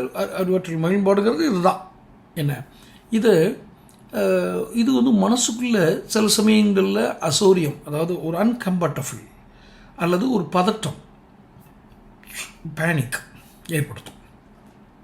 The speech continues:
இந்த அறிவாற்றல் முரண்பாடு தான். நம்ம இப்போ இவ்வளோ நேரம் சொன்னதுல இருக்கிற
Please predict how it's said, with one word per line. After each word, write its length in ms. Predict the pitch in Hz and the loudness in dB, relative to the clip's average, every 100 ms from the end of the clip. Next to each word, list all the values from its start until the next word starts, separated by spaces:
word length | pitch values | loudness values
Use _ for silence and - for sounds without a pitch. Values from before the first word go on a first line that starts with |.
| - - - - - - - - - - - - _ - - - | -20 -20 -20 -20 -20 -20 -20 -20 -20 -20 -20 -20 _ -20 -12 -6
இந்த 160 | 156 | -2
அறிவாற்றல் 460 | 156 180 185 185 180 | 0 2 0 0 -2
முரண்பாடு 460 | 156 147 143 139 127 | 0 0 2 0 -4
தான். 180 | - - - - - - - - - - | -10 -12 -20 -20 -20 -20 -20 -20 -18 -8
நம்ம 160 | 147 | -4
இப்போ 180 | 135 139 | -4 -6
இவ்வளோ 220 | 127 131 | -10 -8
நேரம் 260 | 165 180 175 | -4 -4 -4
சொன்னதுல 300 | 170 175 170 | -4 0 0
இருக்கிற 520 | 151 147 143 147 139 | -2 -2 -4 -4 -6